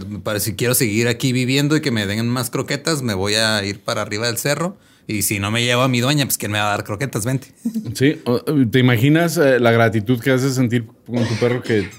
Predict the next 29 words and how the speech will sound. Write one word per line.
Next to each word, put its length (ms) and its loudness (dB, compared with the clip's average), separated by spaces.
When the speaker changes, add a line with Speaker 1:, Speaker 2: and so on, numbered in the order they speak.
Speaker 1:
Ujú. 340 -2
Speaker 2:
por 160 4
terco 680 2
Speaker 1:
<laughs> 580 2
Sí. 100 2
Speaker 2:
<laughs> 320 0
sí 140 4
logró 460 4
subirte 520 4
a 100 2
la, 180 2
a 200 2
la 140 0
col-? 260 0
Speaker 1:
Ajá. 340 -4
Speaker 2:
Yo, 240 4
yo 180 4
hubiera 180 6
visto 160 2
la 60 2
acción, 300 0
"Ah, 180 -2
no 100 4
mames, 300 4
yo 100 6
no 60 4
voy 100 2
a 80 0
subir". 640 4